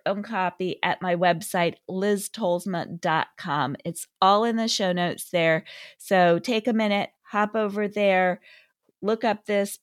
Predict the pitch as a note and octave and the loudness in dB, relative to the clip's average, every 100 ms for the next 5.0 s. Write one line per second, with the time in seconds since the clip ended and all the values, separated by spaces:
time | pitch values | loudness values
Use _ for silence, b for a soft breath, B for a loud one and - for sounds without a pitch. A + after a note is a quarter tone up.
0 | A#3+ G#3 G3+ - F#3+ F#3 - E3 D3+ - | -4 -2 -2 2 2 2 -2 -4 -4 -4
1 | A#3+ B3+ A#3 B3 A#3 A3+ E3 - A3 - | 2 4 4 4 4 4 -2 -2 -2 -2
2 | - A3+ G3+ G#3 - F3+ F3 - G#3+ G#3 | -4 -2 0 0 -2 0 0 0 0 -2
3 | G#3 A#3 F3+ F#3+ A3+ F3 G3+ - A#3 E3+ | -4 0 0 0 -2 -2 -4 -6 -2 0
4 | E3 - - F#3 F3 F3 E3+ D#3+ E3 | 0 -4 -6 -6 -4 -2 -2 0 -2